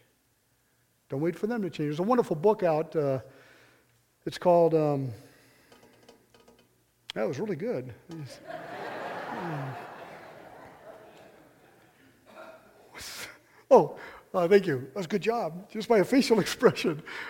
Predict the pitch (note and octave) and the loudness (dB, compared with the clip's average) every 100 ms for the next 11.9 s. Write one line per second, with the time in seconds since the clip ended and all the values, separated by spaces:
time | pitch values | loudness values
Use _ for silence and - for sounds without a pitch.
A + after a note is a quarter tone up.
0 | - - F#3 G#3+ - D4 C#4 C4 A#3+ A#3+ | -12 -4 -4 -2 0 0 0 -2 -2 -4
1 | C#3 - - _ _ _ _ _ _ _ | -6 -10 -20 _ _ _ _ _ _ _
2 | _ _ _ _ E3 F#3 B3+ B3 A#3+ A#3 | _ _ _ _ 0 2 2 2 2 0
3 | A3+ A#3+ C#3+ - A3 A#3 G3 A3 F#3+ C#3+ | 0 -2 -2 -2 -2 -4 -6 -4 -2 -4
4 | C#3+ F3 F3 F3 D#3+ A3+ D#3+ - C#4 B3+ | -6 -6 2 2 2 -2 -6 -2 -2 -2
5 | D#3+ D#3+ E3+ - E3 - A#3+ C4+ - F3 | -2 -2 -2 -6 -8 -4 -2 -2 -4 -4
6 | F#3 E3 F3+ C4 D3+ A#2 - _ _ _ | -4 -2 0 0 -4 -8 -14 _ _ _
7 | _ _ _ _ _ _ F3 - - C4+ | _ _ _ _ _ _ -8 -2 4 4
8 | D4 B3 F#3 D#3+ D#3 D3 F3 F3+ - E3 | 4 0 -2 2 4 4 2 0 -4 -4
9 | - D#3+ E3+ B3 B3 F3 - E3+ D#3 - | -4 -4 0 2 2 0 -4 -4 -4 -4
10 | D#4 D#4+ - F#3 E3 A#3 - - _ _ | -4 -4 -4 -2 -2 -2 -10 -18 _ _
11 | _ _ - _ - G#3 - D4 B3 | _ _ -20 _ 0 0 4 6 6